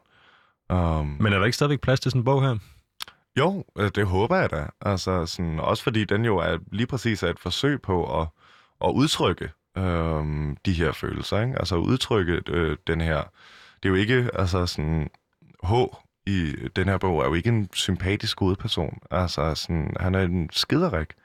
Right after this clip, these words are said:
Speaker 1: øhm, som er så, altså, desperat optaget af nogle sådan store, vidtløftige narrativer, han har indskrevet sig selv i, at han er fuldstændig ude af stand til at møde verden omkring sig,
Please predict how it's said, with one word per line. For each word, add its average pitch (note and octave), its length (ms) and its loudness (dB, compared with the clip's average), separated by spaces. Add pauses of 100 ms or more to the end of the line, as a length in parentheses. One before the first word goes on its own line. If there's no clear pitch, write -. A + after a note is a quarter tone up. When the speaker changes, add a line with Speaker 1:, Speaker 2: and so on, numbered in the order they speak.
(520)
Speaker 1:
øhm, F#2 380 2
som G2 240 0
er E2 260 2
så, G#2 320 0 (200)
altså, F2+ 260 0 (100)
desperat G#2+ 640 0
optaget E2+ 600 0
af C2+ 100 0
nogle F2 440 0
sådan F2+ 240 0
store, G2+ 520 0 (100)
vidtløftige F#2+ 480 0
narrativer, E2+ 520 0
han F#2 140 2
har F2 60 2
indskrevet G2 460 0
sig F#2+ 120 -4
selv G2+ 260 0
i, F#2+ 140 0 (420)
at - 80 2
han A2+ 100 4
er G#2+ 40 2
fuldstændig B2+ 480 2
ude A#2 260 2
af C3 80 0
stand A#2 400 0
til G#2+ 380 0 (400)
at G2 80 2
møde G2+ 260 4
verden G#2+ 260 0
omkring D3+ 400 -2
sig, - 220 -8